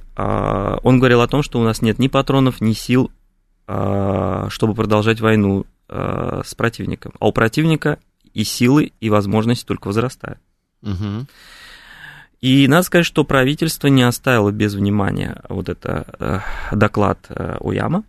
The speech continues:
Speaker 2: А почему сложилась такая ситуация? Они, они как бы всё иссякли,
Speaker 1: Да,
Speaker 2: поскольку
Speaker 1: у
Speaker 2: у них
Speaker 1: них,
Speaker 2: небольшая экономика, как ни крути.
Speaker 1: у них,
Speaker 2: А у нас большая империя, и нам
Speaker 1: да,
Speaker 2: проще было
Speaker 1: да.
Speaker 2: мобилизоваться.
Speaker 1: У, у них было, конечно, силы были неравные, скажем так.
Speaker 2: Мгм.
Speaker 1: А, вот. И у них они,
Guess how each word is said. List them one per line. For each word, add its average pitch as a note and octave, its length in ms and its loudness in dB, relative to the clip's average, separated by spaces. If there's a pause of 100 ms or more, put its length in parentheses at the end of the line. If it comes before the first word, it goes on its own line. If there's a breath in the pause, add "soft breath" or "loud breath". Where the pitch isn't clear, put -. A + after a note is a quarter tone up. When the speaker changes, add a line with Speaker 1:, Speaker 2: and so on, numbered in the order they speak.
(200)
Speaker 2:
А B2 100 -6
почему D#3 260 -4
сложилась B2 320 -6
такая A#2 260 -6
ситуация? G#2 540 -4
Они, A2+ 320 -4
они C3+ 220 -2
как C#3 160 0
бы B2 80 -4
всё C3 220 -6
иссякли, B2+ 720 -4
Speaker 1:
Да, G2 60 -16 (120)
Speaker 2:
поскольку C3 380 0
Speaker 1:
у - 20 0
Speaker 2:
у - 20 0
них D#3 120 4
Speaker 1:
них, C3 100 2
Speaker 2:
небольшая B2+ 460 2
экономика, G#2 480 -4
как - 200 -12
ни F#2+ 80 -10
крути. G2+ 220 -4
Speaker 1:
у D3+ 40 4
них, D#3 300 2
Speaker 2:
А G#2+ 60 2
у A2 100 2
нас A2+ 160 -4
большая G#2+ 340 -6
империя, A#2 340 -4
и - 20 -6
нам G#2+ 100 -4
Speaker 1:
да, C3 140 4
Speaker 2:
проще G2+ 160 2
было A2 160 0
Speaker 1:
да. A2 80 -4
Speaker 2:
мобилизоваться. A2 580 -4
Speaker 1:
У, - 380 -2
у B2+ 100 -2
них B2+ 240 2
было, A#2 240 2
конечно, G#2+ 720 0
силы D#3+ 240 4
были B2 200 4
неравные, G2 420 0
скажем - 300 -14
так. - 240 -18
Speaker 2:
Мгм. B2 360 -4 (280 loud breath)
Speaker 1:
А, G#2 540 -2
вот. G2+ 440 -2
И A2+ 160 -2
у A#2+ 60 2
них C3+ 240 2
они, A2 420 2